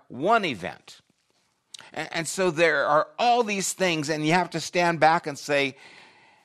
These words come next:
"Why are these so different?"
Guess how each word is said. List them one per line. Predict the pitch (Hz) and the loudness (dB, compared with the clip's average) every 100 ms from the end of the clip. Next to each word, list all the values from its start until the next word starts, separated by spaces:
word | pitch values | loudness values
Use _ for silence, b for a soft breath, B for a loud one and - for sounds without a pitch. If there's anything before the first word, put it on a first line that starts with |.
| B _ | B _
"Why | - 101 107 143 180 220 208 - | -14 -10 -8 -4 -2 0 -2 -4
are | - 156 170 | -6 -4 -4
these | 127 139 139 139 - - | -2 0 0 0 -4 -8
so | - - 113 123 131 | -10 -8 -2 -2 -2
different?" | 113 87 127 131 - 67 - - | -6 -6 -4 -4 -8 -16 -18 -20